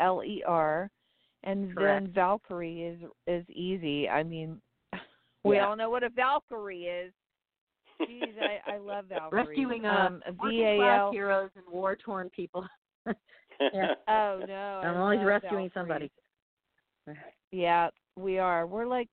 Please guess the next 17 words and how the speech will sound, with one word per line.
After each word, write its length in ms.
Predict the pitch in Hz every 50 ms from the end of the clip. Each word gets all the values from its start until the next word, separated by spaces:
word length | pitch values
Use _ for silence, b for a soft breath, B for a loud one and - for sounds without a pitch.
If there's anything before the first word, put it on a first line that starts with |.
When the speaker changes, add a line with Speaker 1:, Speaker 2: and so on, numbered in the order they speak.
| _ -
Speaker 1:
angels 560 | 208 214 226 247 269 254 262 269 254 233 220
in 200 | 208 185 180 185 - - -
training, 560 | 190 175 175 185 185 180 165 156 147 143 151
you 80 | 151
know? 380 | 156 160 160 156 151 175 262 240 _ _ _ _ _ -
<laughs> 80 | 226 208 _ -
We 80 | 226 - _ -
really 120 | - 233 _ -
Speaker 2:
Yeah, 200 | 180 190 180 180
it's 60 | 160
Speaker 1:
are. 380 | 175 196 214 208 190 165 151
Speaker 2:
true. 100 | 139 143 - -
But, 160 | 214 220 214
you 100 | 214 233
know, 60 | 220
the 80 | 214 196
hardest, 340 | 220 233 254 262 254 269